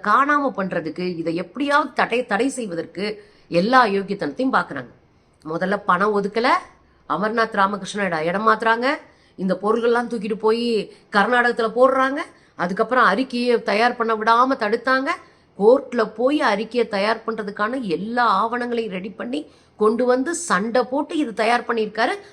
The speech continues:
அதை வாங்கி வச்சுக்கிட்டு இது சரியில்லை, அது சரியில்லைன்னு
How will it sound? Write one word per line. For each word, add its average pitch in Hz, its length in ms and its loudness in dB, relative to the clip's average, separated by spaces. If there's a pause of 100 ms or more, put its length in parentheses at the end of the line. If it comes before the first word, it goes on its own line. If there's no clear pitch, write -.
(100)
அதை 330 280 6
வாங்கி 330 300 0
வச்சுக்கிட்டு 170 1500 -2 (420)
இது 254 200 4
சரியில்லை, 254 400 2
அது 240 220 2
சரியில்லைன்னு 233 380 -2